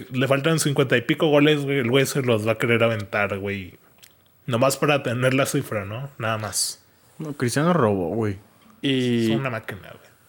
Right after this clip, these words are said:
Speaker 3: y no sé si podamos meter a la ecuación que Messi esta temporada lleva un par de goles, ¿eh?
Speaker 1: Y de penal, ¿no?
Speaker 3: Sí, o sea, ya estamos en diciembre,
Speaker 2: Ah,
Speaker 3: güey.
Speaker 2: Penaldo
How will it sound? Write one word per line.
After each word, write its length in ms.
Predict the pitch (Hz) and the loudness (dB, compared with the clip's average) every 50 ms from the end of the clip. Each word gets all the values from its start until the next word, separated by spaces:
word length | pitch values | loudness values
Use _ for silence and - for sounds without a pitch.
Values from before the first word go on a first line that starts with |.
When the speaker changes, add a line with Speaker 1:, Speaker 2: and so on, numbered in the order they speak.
| - 135 | -2 0
Speaker 3:
y 540 | 131 127 123 120 117 113 110 110 107 104 95 - - _ - - | 2 2 4 4 4 4 4 4 2 0 -2 -8 -14 _ -18 -10
no 260 | 135 131 127 127 123 | -6 -4 -2 -2 -2
sé 160 | 120 - 135 | -2 -2 -2
si 420 | 127 - 143 135 135 131 131 123 - - - _ _ | 0 0 2 2 4 4 2 2 0 -4 -12 _ _
podamos 480 | - - 127 120 117 120 131 143 139 139 | 0 2 4 4 4 2 2 0 -2 0
meter 360 | 143 139 127 123 - 123 120 | 0 -2 -2 0 0 2 2
a 60 | 127 | 4
la 100 | 131 135 131 | 2 2 2
ecuación 600 | - - 110 107 - - 175 147 135 135 135 123 - _ _ _ | 2 0 0 0 2 2 4 4 4 2 0 -6 -14 _ _ _
que 140 | - 113 | -6 -6
Messi 460 | 104 104 104 107 104 - - 123 123 123 | -4 -4 -4 -4 -4 -4 -2 0 2 2
esta 220 | 120 120 131 123 | 2 0 -2 -2
temporada 420 | - 120 104 92 - 101 101 101 | -2 -4 -4 -2 0 2 2 2
lleva 600 | 107 107 107 110 113 113 113 107 101 90 85 85 - _ - | 2 2 2 4 4 4 4 2 0 0 -4 -6 -12 _ -10
un 160 | 101 104 98 | -10 -8 -2
par 140 | - 110 101 | 0 0 0
de 100 | 101 98 | 2 2
goles, 320 | 95 98 95 92 85 - - | 0 0 0 -2 -4 -6 -10
¿eh? 120 | 82 95 - - _ _ _ _ _ _ _ _ _ | -14 -14 -16 -20 _ _ _ _ _ _ _ _ _
Speaker 1:
Y 80 | 147 | 2
de 100 | 123 117 113 | 2 4 4
penal, 380 | 113 - 110 123 160 165 139 | 2 0 0 0 0 0 0
¿no? 220 | 127 156 180 214 202 - - - - - - _ _ | 0 0 -2 -2 -4 -10 -18 -20 -20 -20 -20 _ _
Speaker 3:
Sí, 380 | - - - 131 120 107 104 107 | -16 -4 0 2 2 2 2 0
o 60 | 117 | -4
sea, 140 | 110 104 107 - | -4 -4 -6 -2
ya 140 | 120 123 | 0 0
estamos 440 | 123 120 - - 156 160 170 175 175 | 0 0 0 0 0 2 0 2 2
en 140 | 175 156 135 | 0 0 0
diciembre, 500 | 117 117 - - - 110 101 101 104 101 | 0 -2 -2 -2 -2 -2 -2 0 0 2
Speaker 2:
Ah, 100 | 135 170 170 | 4 4 4
Speaker 3:
güey. 120 | 143 113 | 2 2
Speaker 2:
Penaldo 520 | - 120 117 135 165 170 139 117 107 107 | 2 2 2 4 4 4 4 2 2 -2